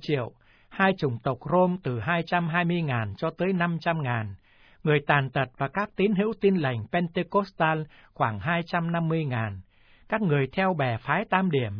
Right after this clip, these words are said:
từ tám mươi ngàn cho tới hai trăm ngàn, các người đồng tính từ năm ngàn tới mười lăm ngàn, các chứng nhân Jehovah từ hai ngàn rưỡi cho tới năm ngàn, các người bất đồng chính kiến từ một triệu tới một triệu rưỡi,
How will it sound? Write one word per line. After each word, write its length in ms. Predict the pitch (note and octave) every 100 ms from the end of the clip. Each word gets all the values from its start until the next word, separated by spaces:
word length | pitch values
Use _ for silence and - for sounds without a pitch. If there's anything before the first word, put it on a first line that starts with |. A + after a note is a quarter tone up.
| A#2
từ 200 | C#3 B2 A#2+
tám 220 | D#3+ G#3
mươi 160 | F#3+
ngàn 300 | F3 C3 A2 G2
cho 140 | E3
tới 220 | E3+ F3
hai 240 | E3 E3+ D#3+
trăm 240 | F3 D#3+
ngàn, 300 | C3+ A#2 G#2+ G2 _ _ _ _
các 140 | - G#3+
người 260 | F3+ D3
đồng 280 | C3+ C3 A#2+ A2+
tính 220 | D#3+ G3+ B3
từ 80 | C#3
năm 400 | C3 E3+ F#3 D3+
ngàn 240 | B2+ G#2+ -
tới 200 | D#3+ G#3+
mười 260 | C#3 A#2
lăm 240 | C#3 F3 D#3
ngàn, 280 | B2 A2 G2 _ _ _ -
các 140 | F3+
chứng 240 | - F#3+ G#3
nhân 200 | F#3 E3
Jehovah 720 | D#3+ E3+ E3 E3 D#3 D#3 D3 - - -
từ 160 | C#3+ C#3
hai 240 | D#3 G3
ngàn 280 | F3+ C3+ A#2+
rưỡi 240 | A#2+ G#2+ F#2
cho 120 | F3+ F3
tới 180 | E3+ G#3
năm 260 | F#3+ F3
ngàn, 300 | D3+ A#2+ G#2 F#2+ _ - - -
các 140 | - A3
người 280 | D#3+ C#3 C3+
bất 200 | A3+ F#3
đồng 260 | C3+ A#2+ G#2
chính 200 | E3+ G#3
kiến 300 | E3 E3+ B3
từ 120 | - C#3+
một 200 | C3+ C3
triệu 300 | - C3+ B2 -
tới 120 | G3+
một 160 | D3 -
triệu 260 | - - A#2+
rưỡi, 300 | C#3 C#3+ G3+